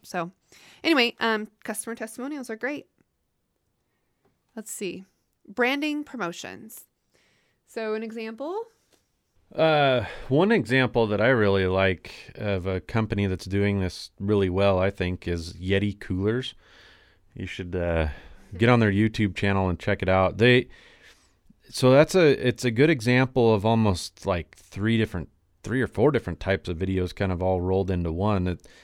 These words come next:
Speaker 2: it has product placement. It's got a bit of, uh, customer client testimonial,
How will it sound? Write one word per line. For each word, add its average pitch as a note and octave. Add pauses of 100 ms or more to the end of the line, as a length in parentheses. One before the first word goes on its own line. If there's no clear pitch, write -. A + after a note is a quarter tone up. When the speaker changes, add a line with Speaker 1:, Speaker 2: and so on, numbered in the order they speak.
(220)
Speaker 2:
it F2+
has A2
product A#2+
placement. A2 (460)
It's -
got A2 (240)
a A#2+
bit A#2
of, A2
uh, A2 (600)
customer B2
client A#2+
testimonial, G#2+